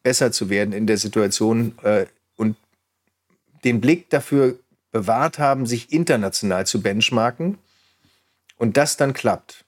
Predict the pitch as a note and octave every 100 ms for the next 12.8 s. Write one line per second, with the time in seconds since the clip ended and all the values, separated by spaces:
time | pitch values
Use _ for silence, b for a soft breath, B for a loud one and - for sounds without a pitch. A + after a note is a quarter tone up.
0 | _ F#2+ G2 F#2+ G#2+ - - G2+ - G2
1 | F#2 F#2+ E2+ - - _ - G2 - B2+
2 | C3 - A#2 A2 F2+ F#2+ F2 D#2 b b
3 | b b b b _ F2 F#2+ G#2 - A#2+
4 | - - - - G2 G2 G2+ G#2 G2 F#2+
5 | - _ _ _ _ _ G#2+ G#2 - -
6 | A#2 - - B2+ A#2 B2+ C#3 C#3 C3+ C3
7 | A#2+ C#3+ C#3 B2+ A#2 B2 A#2 - A#2+ B2
8 | - - B2+ B2+ A#2+ B2 A#2 A2 A2+ G#2+
9 | A2+ G#2+ G2+ A2+ - - G#2 - G#2+ -
10 | G2+ F#2+ B B B _ - G#2+ A#2 -
11 | A2+ G#2+ G#2+ G#2 G#2+ G2+ - G#2 G2 G2+
12 | G2+ G2+ G#2 F#2+ F#2 F#2+ G2 G#2